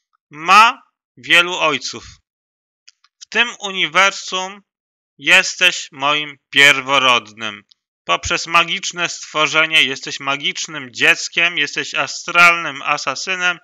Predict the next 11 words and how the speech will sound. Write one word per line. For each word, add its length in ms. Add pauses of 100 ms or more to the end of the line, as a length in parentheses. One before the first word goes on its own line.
(280)
jesteś 360
astralnym 880 (300)
magiem 540
bitewnym, 760 (420)
jesteś 520
Malczem, 800 (240)
mistrzem. 800 (360)
Jesteś 360
po 140
prostu 360
Malczu. 640